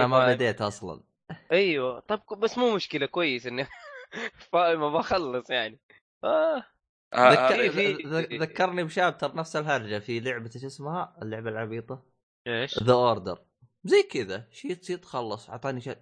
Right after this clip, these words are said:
Speaker 1: يا ولد، هاي، إيه، أوه. ترى ما، ما لعبت أنا. حاطيني شابتر
Speaker 2: إيه؟
Speaker 1: جديد ليه؟
Speaker 2: أتوقع أوردر أنت كذا تخلصها، تخلص اللعبة كلها وتحس نفسك، هاي، إيش بك؟
Speaker 1: <laughs>
Speaker 2: خلص.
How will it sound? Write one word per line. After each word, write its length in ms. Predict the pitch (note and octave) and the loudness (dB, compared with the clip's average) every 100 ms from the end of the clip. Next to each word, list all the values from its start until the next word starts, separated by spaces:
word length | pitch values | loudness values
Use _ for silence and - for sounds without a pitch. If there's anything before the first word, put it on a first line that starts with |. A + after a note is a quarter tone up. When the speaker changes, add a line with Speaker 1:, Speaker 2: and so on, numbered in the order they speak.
| - | -4
Speaker 1:
يا 120 | G#2 | 0
ولد، 420 | B2 G#3+ A#2+ - | 2 2 -2 -4
هاي، 340 | B2 D3+ C3+ G#2 - | 0 2 2 0 -2
إيه، 640 | B2 D#3 D3+ C#3 A#2 - | 0 0 0 0 -2 -4
أوه. 640 | - G4+ G#4+ G#4+ F#4+ B3+ - _ _ _ | -4 0 2 4 2 -2 -12 _ _ _
ترى 200 | D3+ B2 | 0 0
ما، 500 | A#2 B2+ G2+ - - _ _ _ - | 2 2 0 -4 -14 _ _ _ -4
ما 100 | A#2 | 0
لعبت 380 | C#3+ D3+ - - | 2 0 -2 -8
أنا. 220 | F#2+ - _ _ _ _ | -10 -12 _ _ _ _
حاطيني 460 | A#2 A2+ D#3+ C#3 | -6 -4 -4 -2
شابتر 280 | B2 G3+ D3 | 4 4 4
Speaker 2:
إيه؟ 60 | B2 | -4
Speaker 1:
جديد 260 | C3+ C3 | -4 -2
ليه؟ 340 | A2 G2+ G#2+ _ _ _ _ | -2 -6 -8 _ _ _ _
Speaker 2:
أتوقع 400 | D3 D#4+ E4+ G#3 F3+ | -2 0 2 2 2
أوردر 300 | G3 D3 D3 | 0 0 0
أنت 160 | F3 C#3+ | -2 -6
كذا 200 | - C#3 | -6 -8
تخلصها، 500 | - D#3 E3+ - C3+ | -4 -4 -4 -6 -6
تخلص 340 | - E3+ C3 | -4 -4 -4
اللعبة 340 | C3+ D#3+ C3 | -2 0 -2
كلها 640 | B2+ D#3+ E3 F#3+ G3 F#3 - _ _ _ _ | -4 -6 -2 -2 0 -4 -10 _ _ _ _
وتحس 440 | - C#3+ - D3 | -18 -16 -14 -10
نفسك، 320 | D3 - C3 | -10 -8 -2
هاي، 320 | E3 E3 C3+ _ _ _ - | 2 2 0 _ _ _ -14
إيش 140 | D#3+ | -10
بك؟ 200 | D#3 F3 - _ _ - | -4 -6 -6 _ _ -6
Speaker 1:
<laughs> 680 | - A#2 E2+ - D#3+ - _ - | 0 0 0 0 0 -2 _ -2
Speaker 2:
خلص. 300 | D3+ F#3 | 0 0